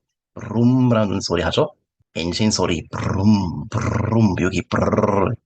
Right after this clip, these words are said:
브르르 이 부분 덕분에 우리가 르르 연습하고 있지. 브룸, 브룸. 다음 여러분이 살짝 이해해야 할 이야기는 역시 사투리,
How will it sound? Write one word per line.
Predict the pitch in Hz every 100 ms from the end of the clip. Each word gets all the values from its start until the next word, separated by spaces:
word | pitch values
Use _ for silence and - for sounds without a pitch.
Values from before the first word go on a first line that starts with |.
| _ -
브르르 | 110 113 110 95 90
이 | 113 117
부분 | 117 107 175 233 254 _
덕분에 | - - 101 117 170
우리가 | 76 92 95 85
르르 | - 92 113 113 -
연습하고 | 80 80 92 90 101
있지. | - - - _ _
브룸, | 78 87 104 113 113 110 101 85 -
브룸. | 98 110 104 - - _ _ -
다음 | 131 185 196 - _ _ -
여러분이 | 131 180 165 170 175 165
살짝 | 139 - 196 208 208 202 - 202 190 -
이해해야 | 120 147 123 117 113
할 | 113 101
이야기는 | 107 110 127 170 147
역시 | 101 90 - 117 113
사투리, | 117 - 78 - 113 110